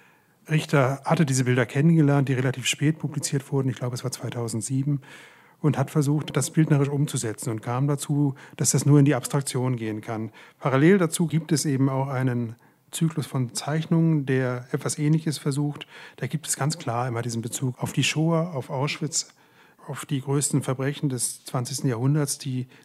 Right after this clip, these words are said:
die ganze Menschheit nicht unschuldig hinterlassen haben. Und dann kommt eben dieser damals noch recht junge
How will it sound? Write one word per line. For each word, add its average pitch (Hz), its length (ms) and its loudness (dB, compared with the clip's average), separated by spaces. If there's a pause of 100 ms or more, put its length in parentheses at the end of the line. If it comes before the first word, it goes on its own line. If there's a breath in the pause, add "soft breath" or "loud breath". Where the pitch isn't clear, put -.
die 143 80 0
ganze 123 240 -2
Menschheit 127 420 0
nicht 117 220 -6
unschuldig 123 460 -4
hinterlassen 117 440 -4
haben. 117 300 -4 (880 soft breath)
Und 139 140 0
dann 139 100 8
kommt 214 220 6
eben 180 140 6
dieser 143 300 4 (200)
damals 160 360 2
noch 156 180 0
recht 139 180 -2
junge 165 480 4